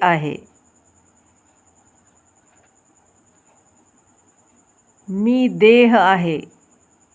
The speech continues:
या देहाचे संबंध, देहाच्या पदार्थाचे समर्पण हे सहज आहे,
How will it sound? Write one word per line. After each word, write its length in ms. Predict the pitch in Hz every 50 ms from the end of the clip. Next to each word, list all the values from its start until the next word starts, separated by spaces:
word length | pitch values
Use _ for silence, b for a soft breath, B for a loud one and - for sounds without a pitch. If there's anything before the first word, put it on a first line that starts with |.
| _ -
या 180 | 190 196 196
देहाचे 640 | 190 170 202 202 202 202 202 202 196 202 - 214 208
संबंध, 680 | 196 202 - 208 190 185 196 202 214 226 220 208 180 160 143 - - _ _ b b b b b b b b b b b b _ _ -
देहाच्या 680 | 185 220 208 208 208 214 214 214 214 208 226 226 220
पदार्थाचे 960 | 220 220 - 190 190 180 208 208 208 202 202 - 214 208 208 214 - 220 220
समर्पण 760 | 208 - - 208 196 202 214 226 226 220 208 - 196 160 147 139 - _ _ _ _ _ _ _ _ _ _ _ _ _ _ _ _ -
हे 160 | - 226 226
सहज 500 | 208 - - 247 247 226 247 269 247 214
आहे, 300 | 240 - 170 156 156 151